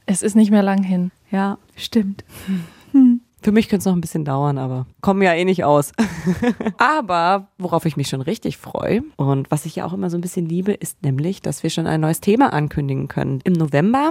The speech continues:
Speaker 3: da geht's ganz neu los und wir widmen uns dem Thema Neuanfänge oder Neuanfangen. Ich hab mit was neu angefangen, das mich schon ziemlich an die, ja, worauf ich mich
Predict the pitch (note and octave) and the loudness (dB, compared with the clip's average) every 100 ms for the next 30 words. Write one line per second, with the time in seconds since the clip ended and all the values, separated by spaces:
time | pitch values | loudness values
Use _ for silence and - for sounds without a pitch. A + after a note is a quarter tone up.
0 | F4 _ - F#3 F#3+ G3 - - E3+ A3 | -2 _ 0 0 2 -2 -2 0 0 0
1 | - D3 C3+ C3+ E3 G#3+ - - C#3+ - | -4 -4 -4 -4 -6 -6 -10 -8 -6 -4
2 | C#3+ E3+ - G3 - D#3 D#3+ - B2+ - | 0 0 0 -2 -2 -4 -4 -6 -8 -6
3 | - C3 C#3 D#3 A#3+ - - D#3+ G#3 G4 | -2 0 2 2 0 -4 -2 4 6 6
4 | - _ - B2+ - - B2+ B2 A2 - | 2 _ -8 -8 -8 -12 -6 -4 -6 -6
5 | B2+ C#3 C#3+ C#3+ D3+ - G3+ F#3+ - - | -6 -4 -2 -2 -4 0 0 -2 -6 -8
6 | - - _ - B3 D4+ C4+ A#3 A3 G3+ | -12 -14 _ -4 0 2 2 0 0 0
7 | - A3 - G#3+ A3 G3 - G3 - F3 | 0 -2 -4 -2 -2 -4 -6 -8 -6 -8
8 | - G#3 G#3+ G#3 G3+ - E3+ F3 E3 E3+ | -6 -4 -2 -4 -6 -6 -4 -2 -2 0
9 | E3 E3 E3 - _ - D3+ D#3 F3+ G3+ | 2 0 -2 -8 _ -8 -2 2 2 2
10 | F#3+ _ _ - F3+ G#3 A3+ A3 | -2 _ _ 0 2 2 0 -4